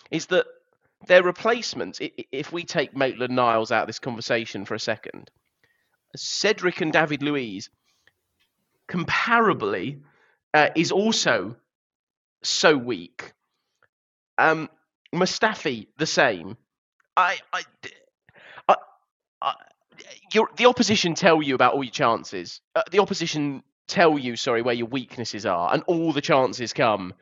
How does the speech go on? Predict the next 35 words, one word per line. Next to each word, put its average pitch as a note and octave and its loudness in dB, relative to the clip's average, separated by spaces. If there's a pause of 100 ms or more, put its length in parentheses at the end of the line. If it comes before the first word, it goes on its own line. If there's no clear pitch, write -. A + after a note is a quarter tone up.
from B2 0
that A2+ 2
side, G2 -2
time D#3 2 (440)
and G#2+ 0
time B2+ 0 (300)
and G#2+ -2
time C3 0
again. G2+ -4 (840)
Um, C3 4 (1160)
it's G3+ 2
so F3 4
weak. G#3+ -2 (300)
Uh, F3 6
I, G3+ 4 (220)
I A3 4
feel G3 -4 (420)
Rob A#3+ 6
Holding's F3 2
a B2+ -12
good C#3+ -4
lad. G#2 0 (480)
I, E3 2
I F3 6
really E3 2
like B2 2
Rob G#2+ -6
Holding. G2+ -6 (460)
I B2+ -2
like B2+ 0
him A#2+ -6
as A2 -6
a, G#2+ 0 (140)
a, A2 2 (120)
a, F#2 -2